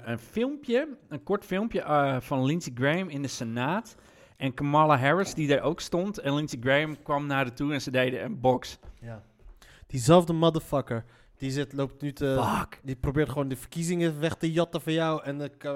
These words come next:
Speaker 2: k-
Speaker 1: Box, ouwe.
Speaker 2: Snap je?
Speaker 1: Ja.
Speaker 2: Dat is, dat is allemaal
Speaker 1: Ik denk ook onderling, hè, gewoon als de camera's er niet op staan en de Senaat, eh, en ze lopen rond in de Senaat, doen ze alsof er niks aan de hand is. En dat, dat is wel grappig, want d-, dat is,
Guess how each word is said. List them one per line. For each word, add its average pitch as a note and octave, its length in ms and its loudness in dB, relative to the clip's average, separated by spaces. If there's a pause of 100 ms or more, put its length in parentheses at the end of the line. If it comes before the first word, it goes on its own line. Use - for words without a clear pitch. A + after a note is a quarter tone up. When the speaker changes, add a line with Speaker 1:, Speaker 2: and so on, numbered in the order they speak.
Speaker 2:
k- - 140 -20
Speaker 1:
Box, B2 400 2
ouwe. A2 340 2 (120)
Speaker 2:
Snap E3 280 -6
je? F#3+ 240 -2
Speaker 1:
Ja. B2+ 340 -6 (160)
Speaker 2:
Dat F#3+ 140 -8
is, A3+ 140 0
dat G#3 200 -6
is - 180 -8
allemaal G#3+ 540 0
Speaker 1:
Ik G3 120 4
denk C4 240 6
ook G#3+ 200 2
onderling, F3+ 760 4
hè, D#3 400 0
gewoon D#3+ 320 0
als D3 200 2
de C#3+ 80 -8
camera's G3 460 4
er F#3 60 -4
niet F#3 160 -4
op F3+ 160 -8
staan F#3 400 2
en D3+ 180 -4
de C#3+ 60 -2
Senaat, C#3+ 500 -2
eh, C3+ 360 -2
en C3 140 -4
ze C#3+ 100 0
lopen C#3 280 2
rond C#3+ 220 0
in C3+ 80 -4
de B2 60 -2
Senaat, C#3 440 -2 (360)
doen G#3+ 240 -2
ze A3 80 -6
alsof G3+ 240 -6
er F#3 60 -8
niks F#3 200 -8
aan E3+ 60 -6
de D3+ 60 -2
hand F3 240 -4
is. - 180 -8 (220)
En D#3 100 -4
dat, G3 220 0
dat F#3+ 100 -4
is G3 60 -8
wel F#3+ 80 -4
grappig, G#3+ 340 2
want C3 180 -4 (240)
d-, B2+ 220 -10
dat C3+ 160 -6
is, - 120 -16